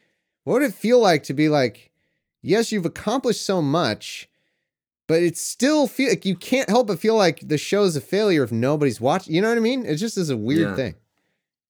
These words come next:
Speaker 1: How are you, uh, thinking about it? What, what?
Speaker 2: Well, I don't know. I've probably mentioned it before, but he, he did this, like, show.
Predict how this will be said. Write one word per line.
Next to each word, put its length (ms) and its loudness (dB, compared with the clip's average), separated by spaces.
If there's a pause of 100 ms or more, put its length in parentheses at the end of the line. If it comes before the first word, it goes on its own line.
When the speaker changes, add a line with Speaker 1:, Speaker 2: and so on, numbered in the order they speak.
(960)
Speaker 1:
How 160 4
are 80 4
you, 240 4
uh, 180 2
thinking 300 -4
about 220 -4
it? 20 -4
What, 200 0
what? 180 -4 (380)
Speaker 2:
Well, 680 -4
I 140 -10
don't 220 -8
know. 40 -6
I've 240 -8
probably 220 -6
mentioned 340 -8
it 60 -12
before, 320 -10
but 180 -12
he, 580 -14
he 180 -16
did 180 -8
this, 240 -10
like, 460 -10
show. 840 -10